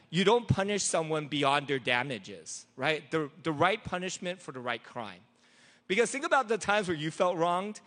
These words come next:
If, if someone took your eye, you would be like, "I'm gonna kill your whole family," right? Someone cut you off on the road and you thought that. So, <laughs> so we, well, the way we enact vengeance, the way we judge is never fair.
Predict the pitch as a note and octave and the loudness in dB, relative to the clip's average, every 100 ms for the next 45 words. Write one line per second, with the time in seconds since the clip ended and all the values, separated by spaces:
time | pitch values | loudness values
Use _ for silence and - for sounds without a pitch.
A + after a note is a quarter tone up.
0 | - - F3 D3+ - E3+ B3 C4+ - G3 | -20 -8 -6 -4 -6 0 2 2 0 -2
1 | F3 F3+ E3 D3+ C#3+ D#3 C#3+ C#3+ C3 C#3+ | 2 4 4 4 0 -4 -2 -2 -2 -2
2 | D3 C#3+ C#3 B2 A#2+ A2 A#2 G#2+ G2+ F#2 | -4 -4 -4 -4 -6 -4 -4 -4 -8 -4
3 | B2 C#3+ - - - - - C4+ B3+ C#4 | 0 0 -2 -14 -20 -4 0 2 4 2
4 | B3 A#3+ A3 A#3+ F#3+ E3+ G#3 G#3+ F#3 C#3+ | 4 4 4 2 2 6 6 6 2 -2
5 | A#2+ C3 A2 A2 G2 - - G3+ F#3+ C#4 | 0 0 0 -4 -8 -6 2 6 6 6
6 | B3+ A#3 - A#3 F3 - B3+ A#3 A3+ C#4 | 2 -2 -10 -10 -10 2 4 6 4 0
7 | C#4+ G#3+ A3+ G#3 G#3+ A#3+ D4 G3+ A#3+ C#4+ | 0 4 4 6 4 4 2 2 2 2
8 | C#4+ B3+ - F#3 F3+ E3+ E3+ D3 D3+ D3 | 2 -2 -4 0 4 4 2 0 0 0
9 | E3+ E3+ F#3+ A#3+ G#3+ F3+ G#3 E3+ F3 E3+ | -4 -2 0 0 -2 0 0 2 -2 -2
10 | F#3 C#4 - - A2 | -2 -2 -8 -10 -12